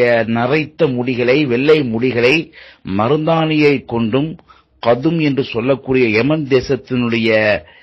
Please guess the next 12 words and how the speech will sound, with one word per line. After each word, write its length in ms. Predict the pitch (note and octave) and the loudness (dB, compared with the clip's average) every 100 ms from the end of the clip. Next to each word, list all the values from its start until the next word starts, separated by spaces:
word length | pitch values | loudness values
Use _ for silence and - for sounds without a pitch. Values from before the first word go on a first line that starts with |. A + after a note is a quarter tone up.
| _ _ _ _ _ _ - B2+ | _ _ _ _ _ _ -10 -2
சாய 360 | B2+ D#3+ D#3 C3+ | 0 2 0 0
செடிகளை 380 | C#3 C#3 C3+ B2+ A#2+ A2+ | 0 2 2 0 0 -2
கொண்டும் 340 | A#2+ C3 D3 D#3 F#3+ - _ _ - | -2 0 -2 -4 -10 -20 _ _ -4
தாவர 360 | C3 D3+ D#3+ D3 - | -2 0 0 0 0
செடிகளை 380 | C#3 C3+ C3 A#2 F2 | 0 2 0 0 -2
கொண்டும் 360 | A#2 A#2 D3 D#3+ D#3+ _ _ _ _ _ _ - - | -4 -2 -2 -4 -10 _ _ _ _ _ _ -14 -4
தங்களுடைய 360 | B2+ C3 C3 A#2+ | 2 4 4 4
வெள்ளை 200 | A#2+ D3 D#3+ | 4 2 2
முடியை 320 | C3+ B2+ B2+ A#2 F#2 G2+ G#2+ | 2 2 4 2 -2 -4 -2
மறைப்பார்கள் 800 | A#2+ D3 B2 C3 B2 B2 C3+ B2+ G2 - - G2+ | 0 -2 0 2 2 2 2 0 -2 -10 -10 -4
என்று 280 | B2 C3+ D#3+ A#2 E2+ C#2+ - | -2 0 2 2 0 -8 -4
கூறியிருக்கிறார்கள். 880 | C3+ B2 A2+ G#2 A2 G2 E2+ D#2+ | -2 0 0 -2 -2 -2 -2 -6